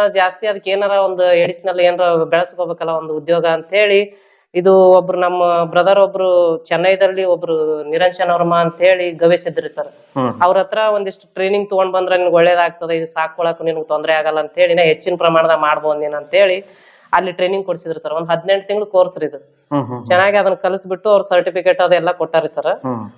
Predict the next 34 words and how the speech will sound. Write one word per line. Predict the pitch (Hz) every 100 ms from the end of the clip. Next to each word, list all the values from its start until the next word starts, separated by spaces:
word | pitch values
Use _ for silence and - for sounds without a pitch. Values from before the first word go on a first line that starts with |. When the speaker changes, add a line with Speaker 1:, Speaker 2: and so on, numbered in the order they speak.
| -
Speaker 1:
ಅದ್ರ | 165 180
ಪ್ರಕಾರ | 185 180 190 175
ಅದ್ರ | 185 185 180 180 175 175 170 170 170 165 160
ಸಂಬಂಧಿತ | - 165 185 190 190 185 247 226
ಔಷಧಿಗಳು | 175 170 175 175 165
ರೆಡಿ | 165 165
ಮಾಡಿ | 175 240 220
ನಾನು | 170 156 147 147 143 147
ಈ | 147 143
ಗರ್ಭಕೋಶ | 143 165 165 170 160 160
ಅನ್ಬೇಡ, | 151 147 147
ಮೂಲವ್ಯಾಧಿ, | 151 147 151 165 165 160 151 147 143 _ _ _ _ 165
ಈ | 160 160
ಹೊಟ್ಟೆಯಲ್ಲಿ | 151 156 156 165 165
ಹಳ್ಳ | 156 160 170
ಆದ್ರಿ | 160 156 151
ಸರ್, | - 151 151 147 _ _ _ _ -
ಆ, | 160 156 156
ಕೆಲವೊಂದು | 170 165 175 180 160
ಒಂದ್ | 165 175 175 170 165
ಗ್ಯಾಸ್ಟ್ರಿಕ್, | 160 165 165 180 165 160 156 -
ಈ | 175
ತರ | 175
ಎಲ್ಲ | 185 180 175
ಕ್ಯಾನ್ಸರ್ | 175 175 180 196 185
ರಿಲೇಟೆಡ್ | 185 185 175
ಔಷಧಿ | 180 170 170 175 175
ಕೂಡ | 175 180 202
ರೆಡಿ | 196 160
ಮಾಡ್ತೇನ್ರಿ | 151 - 139 131
ಸರ್. | 131 127
Speaker 2:
ಹ್ಮ್, |
ಹ್ಮ್, | 101 113
ಹ್ಮ್. | 104 104